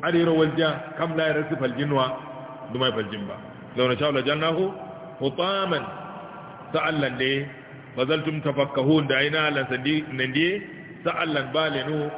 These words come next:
hangal zaro gawa. Tafakkahun ma'ana, karo kuta hangal zaro gawa. Ainan karo. A wando ne na tuwa da baban na tana nan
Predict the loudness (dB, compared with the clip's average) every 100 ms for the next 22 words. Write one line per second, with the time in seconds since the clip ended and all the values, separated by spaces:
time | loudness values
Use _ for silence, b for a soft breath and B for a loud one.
0 | -6 -6 -2 0 2 2 2 2 2 0
1 | 0 0 2 2 4 4 2 2 -2 -6
2 | -14 -16 -10 0 2 2 0 0 2 2
3 | 2 -2 -6 -4 -2 0 2 4 2 0
4 | 0 2 4 4 2 -6 -12 -12 -4 0
5 | 2 0 0 -2 -2 -8 -12 -4 0 2
6 | 4 4 2 0 0 2 6 6 6 4
7 | 2 2 -2 -4 -6 -6 -6